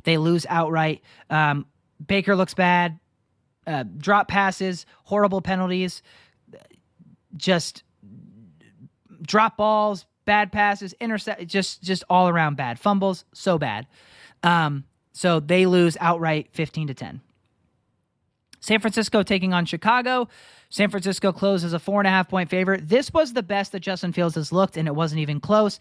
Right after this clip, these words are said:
You saw glimpses of why he was going to be the big deal that he was. Um,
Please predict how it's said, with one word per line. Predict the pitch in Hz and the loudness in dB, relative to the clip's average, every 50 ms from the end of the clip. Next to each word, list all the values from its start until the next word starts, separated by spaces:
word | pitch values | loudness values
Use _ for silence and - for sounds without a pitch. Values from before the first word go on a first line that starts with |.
| - - - - - | -18 -20 -20 -12 -6
You | - 202 | -4 -2
saw | 185 - 262 247 220 | 0 2 2 2 0
glimpses | 165 - 165 190 196 202 - 220 202 180 190 | -2 -4 -4 -4 -4 -4 -4 -4 -4 -2 -2
of | 175 151 - | -4 -6 -6
why | 139 135 151 151 156 165 170 175 | -4 0 2 4 4 4 4 2
he | 165 170 180 | 0 -2 -2
was | 170 170 151 | -2 -2 -2
going | 143 170 170 170 160 | -2 -2 -2 -2 -2
to | - 165 | -4 -4
be | 143 160 160 160 160 156 - _ - - _ _ - | -2 -2 0 0 -2 -2 -6 _ -20 -20 _ _ -4
the | 175 | -4
big | 160 135 170 170 160 143 | -2 0 -2 -2 -2 -4
deal | 131 160 160 165 165 | -4 -4 -4 -4 -4
that | 156 160 127 | -4 -6 -8
he | 135 156 156 | -6 -8 -6
was. | 147 139 165 180 190 196 196 185 - - - - - - - - | -2 0 4 4 4 4 4 0 -2 -12 -20 -20 -20 -20 -8 -2
Um, | 165 165 160 156 156 151 147 | 2 2 4 4 2 -2 -6